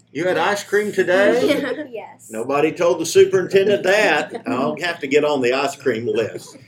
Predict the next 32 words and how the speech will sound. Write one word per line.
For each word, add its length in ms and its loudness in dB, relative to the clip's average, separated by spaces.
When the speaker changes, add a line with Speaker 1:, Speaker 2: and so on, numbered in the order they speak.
Speaker 1:
So, 120 -2
Speaker 3:
And 300 -10
Speaker 1:
so 460 -4
who 160 6
got 220 0
ice 240 -4
cream? 320 -2
Speaker 3:
Um, 280 -10
all 220 -12
the 140 -12
military 640 -12
child, 720 -10
uh, 40 -14
Speaker 1:
Okay. 680 -8
Speaker 3:
children. 600 -6
Speaker 1:
Okay. 680 -2
That's 320 -8
awesome. 840 -6
Speaker 3:
And, 540 -10
um, 380 -16
Speaker 1:
Did 160 -12
you 80 -6
get 160 -2
an 80 -8
ice 180 -8
cream? 240 -18
Speaker 3:
Yes. 300 -20
Speaker 1:
Are 80 -10
you 160 -4
a 40 -4
military 420 -6
child? 320 -14